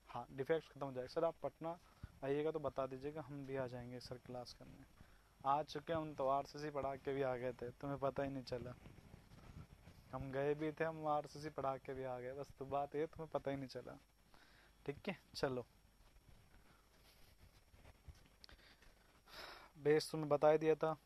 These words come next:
टाइटेनियम ऑक्साइड वो नहीं मिलता तो तुम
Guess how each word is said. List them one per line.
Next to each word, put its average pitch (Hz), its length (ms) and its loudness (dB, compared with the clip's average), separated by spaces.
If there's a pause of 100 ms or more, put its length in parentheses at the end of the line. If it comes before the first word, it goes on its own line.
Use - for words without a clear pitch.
(640)
टाइटेनियम 147 520 2
ऑक्साइड 156 440 0 (140)
वो 139 120 0
नहीं 135 240 -2
मिलता 151 400 0 (640)
तो 139 100 0
तुम 151 220 -4